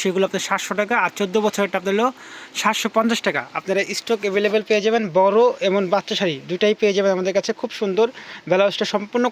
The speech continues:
কমপ্লিট, ঘটিয়াতে দিয়ে ব্লাউজটা সম্পূর্ণ ক-, কমপ্লিট। আর কুচিটা একবার ফিক্সড, এটা মেরুন কালার, ঠিক আছে? কুচিটা একবার ফিক্স। আর আঁচলটাকে দেখতে পাচ্ছেন খুব সুন্দর করে দেওয়া আছে, আপনারা কমপ্লিট, পুরো কমপ্লিট নিয়ে পরে ফেলবেন, ঠিক আছে?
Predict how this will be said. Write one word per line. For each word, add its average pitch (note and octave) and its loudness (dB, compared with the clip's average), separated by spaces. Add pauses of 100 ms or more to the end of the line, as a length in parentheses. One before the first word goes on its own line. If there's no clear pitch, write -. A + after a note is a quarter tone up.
(100)
কমপ্লিট, A3+ 2 (100)
ঘটিয়াতে G3 0
দিয়ে A#3 4 (440)
ব্লাউজটা F#3+ 2
সম্পূর্ণ G3+ -2 (100)
ক-, G#3+ 0 (340)
কমপ্লিট। A3 2
আর G3 -2 (220)
কুচিটা A#3+ 2 (500)
একবার G3+ 2 (100)
ফিক্সড, - -2 (260)
এটা G#3 2 (100)
মেরুন G#3+ 2
কালার, E3+ 2
ঠিক F#3+ 0
আছে? E3+ -4 (260)
কুচিটা G#3 -2
একবার G3 -4
ফিক্স। A3+ -4 (500)
আর E3 0
আঁচলটাকে G#3 0
দেখতে - -4
পাচ্ছেন G#3 -4
খুব B3+ 0 (120)
সুন্দর A3+ 0
করে A3 2
দেওয়া G#3+ 4
আছে, - -6 (100)
আপনারা A#3 0 (540)
কমপ্লিট, B3+ 2 (220)
পুরো A#3 0 (120)
কমপ্লিট B3 2 (100)
নিয়ে A#3+ 4
পরে A3+ 4
ফেলবেন, D3+ -6
ঠিক F#3+ -4
আছে? G3+ -4